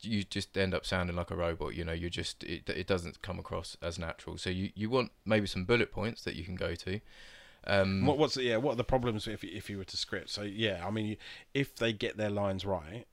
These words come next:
Speaker 1: Yeah.
Speaker 2: yeah, they do sound like a robot.
Speaker 1: Yeah.
Speaker 2: Uh, but I think a lot of people don't learn their lines when they're not professional actors.
Speaker 1: Mm.
Speaker 2: Uh, so they can stutter.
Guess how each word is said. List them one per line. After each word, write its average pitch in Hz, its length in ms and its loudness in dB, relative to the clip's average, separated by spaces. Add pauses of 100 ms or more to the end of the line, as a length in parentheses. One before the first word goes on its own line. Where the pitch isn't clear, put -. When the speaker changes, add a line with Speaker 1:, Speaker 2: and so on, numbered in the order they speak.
Speaker 1:
Yeah. 87 280 4 (400)
Speaker 2:
yeah, 107 200 -2
they 98 140 -2
do 95 140 -4
sound 90 160 -2
like 87 100 -8
a 85 40 -6
robot. 80 480 -6
Speaker 1:
Yeah. 98 260 2 (340)
Speaker 2:
Uh, 95 260 2
but 92 220 -2
I 92 80 -2
think 98 480 -4 (760)
a 104 100 -2
lot 104 200 2
of 101 60 -4
people 98 420 -2
don't 107 420 2
learn 92 220 0
their 85 140 -4
lines 80 440 -6 (100)
when 95 200 -6
they're 95 140 0
not 101 340 0
professional 92 420 -2
actors. 85 560 -6 (120)
Speaker 1:
Mm. 90 360 0
Speaker 2:
Uh, 95 200 2
so 101 160 2
they 92 100 0
can - 180 -4
stutter. 95 600 0